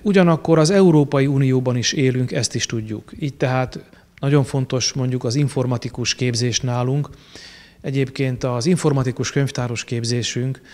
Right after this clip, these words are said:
országosan az elsők helyett van a minőséget tekintve, és még azt hadd tegyem hozzá, hogy a Nyíregyházi Főiskola oktatói minősítettsége most a H V G-nek, a Heti Világgazdaságnak az egyik felmérése alapján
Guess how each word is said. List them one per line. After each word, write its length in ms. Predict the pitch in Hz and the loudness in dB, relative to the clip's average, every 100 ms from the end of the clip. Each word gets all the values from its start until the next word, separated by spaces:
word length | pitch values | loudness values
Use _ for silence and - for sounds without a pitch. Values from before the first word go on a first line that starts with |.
| - _ | -20 _
országosan 520 | 143 120 127 127 139 | -4 0 0 0 0
az 120 | 131 135 | 0 0
elsők 540 | 127 - 117 - - - | 0 0 -4 -8 -16 -8
helyett 360 | 123 123 110 | -4 -4 -6
van 220 | 127 123 | -6 -6
a 200 | 127 113 107 | -4 -6 -4
minőséget 560 | 123 117 - 113 117 | -4 -2 -4 -4 -6
tekintve, 640 | - 117 - 110 127 131 131 - - - - | -6 -8 -8 -10 -6 -6 -8 -16 -20 -20 -10
és 220 | 143 - | -4 0
még 200 | 147 175 | 4 4
azt 180 | 147 - | 4 0
hadd 140 | 131 | -6
tegyem 280 | - 123 123 | -4 -4 -4
hozzá, 440 | 113 120 131 131 139 | -4 -2 -2 -2 -2
hogy 420 | 113 127 120 - - - - - - _ 135 | -2 -2 -2 -6 -18 -20 -20 -20 -20 _ -2
a 40 | |
Nyíregyházi 560 | 143 160 143 135 123 120 | 2 4 2 -2 -4 -4
Főiskola 840 | 135 131 110 - 127 120 120 120 | -4 -2 -2 -2 -4 -2 -4 -6
oktatói 500 | 151 - 131 131 120 | -8 -4 -4 -2 -2
minősítettsége 1120 | 123 135 127 - 120 123 113 - 123 127 131 131 - - | 2 2 2 0 -2 -6 -4 -4 -4 -2 -4 -4 -12 -16
most 220 | 143 117 127 | -10 -6 -4
a 40 | |
H 240 | 120 135 | 0 0
V 40 | 127 | 0
G-nek, 560 | 123 117 120 123 131 | -2 -2 -4 -6 -6
a 40 | 117 | -4
Heti 240 | 131 131 | -4 -4
Világgazdaságnak 920 | 120 127 123 120 - 110 120 127 117 | -4 -2 -2 -4 -4 -4 -4 -6 -6
az 100 | 127 | -4
egyik 260 | 127 120 113 | -4 -4 -6
felmérése 640 | 135 127 123 120 113 143 | -4 -2 -2 -4 -2 -2
alapján 640 | 123 123 - 127 127 139 | -2 -4 -6 -6 -4 -4